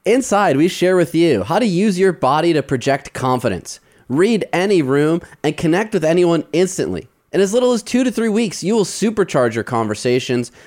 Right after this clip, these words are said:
start sparking more interest, and closing more deals.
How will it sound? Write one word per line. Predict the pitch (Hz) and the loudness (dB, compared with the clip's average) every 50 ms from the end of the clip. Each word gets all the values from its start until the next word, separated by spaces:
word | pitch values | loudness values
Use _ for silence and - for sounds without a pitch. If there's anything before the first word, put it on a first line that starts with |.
| - - | -20 -18
start | - - - - 214 240 226 | -16 -8 -2 -2 0 0 -2
sparking | - - - 175 180 185 180 - 165 151 | -4 -4 0 2 2 2 0 0 0 0
more | 143 143 139 - | 2 2 0 0
interest, | - 151 156 147 - 165 147 143 147 - - - - - | 0 -2 -2 -2 -2 -2 -2 -2 -4 -8 -20 -20 -12 -4
and | - 165 170 - | -2 -2 -2 -2
closing | - - 165 165 180 175 156 165 156 151 | -4 0 2 4 4 4 2 2 2 2
more | 143 139 135 | 2 2 2
deals. | 113 92 110 110 95 69 - - - - | 0 0 -2 -2 -2 -2 -6 -12 -16 -20